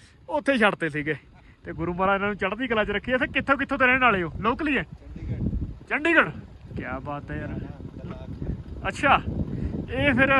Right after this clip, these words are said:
ਪੰਜਾਬੀ ਦੀ ਜੋੜੀ ਸੋਹਣੀ ਬਣੀ ਵੀ ਲਦਾਖੀਆਂ ਨਾਲ। <laughs> ਠੀਕ ਹੈ, ਧੰਨਵਾਦ ਜੀ। ਇੱਥੇ ਪਹੁੰਚ ਗਿਆ ਤਾਂ ਮੈਂ ਤਿੰਨ ਕੁ ਵਜੇ। ਅਗਰ ਲਗੇ ਤੁਸੀਂ ਨਾ ਲੈ ਕੇ ਆਉਂਦੇ ਮੈਨੂੰ ਸੱਤ ਵੱਜ ਜਾਣੇ ਤੇ, ਕਿਉਂਕਿ ਇਹ ਖਰਦੁੰਗਲਾ ਨਾਲੋਂ ਟਫ ਹੈ। ਤੇ ਅੱਜ ਦੁਰਬੁਕ ਰੁਕ ਜਾਾਂਗੇ,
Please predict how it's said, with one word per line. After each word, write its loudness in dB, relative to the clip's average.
ਪੰਜਾਬੀ 4
ਦੀ 0
ਜੋੜੀ 2
ਸੋਹਣੀ -2
ਬਣੀ 2
ਵੀ 4
ਲਦਾਖੀਆਂ 4
ਨਾਲ। 0
<laughs> 0
ਠੀਕ 6
ਹੈ, 8
ਧੰਨਵਾਦ 6
ਜੀ। 2
ਇੱਥੇ 2
ਪਹੁੰਚ 2
ਗਿਆ 6
ਤਾਂ 6
ਮੈਂ 4
ਤਿੰਨ 4
ਕੁ 2
ਵਜੇ। 6
ਅਗਰ 8
ਲਗੇ 6
ਤੁਸੀਂ 0
ਨਾ 8
ਲੈ 4
ਕੇ 0
ਆਉਂਦੇ 4
ਮੈਨੂੰ 0
ਸੱਤ 2
ਵੱਜ 2
ਜਾਣੇ -2
ਤੇ, -6
ਕਿਉਂਕਿ 0
ਇਹ 8
ਖਰਦੁੰਗਲਾ 6
ਨਾਲੋਂ 2
ਟਫ 2
ਹੈ। -4
ਤੇ 4
ਅੱਜ 0
ਦੁਰਬੁਕ 2
ਰੁਕ -2
ਜਾਾਂਗੇ, 2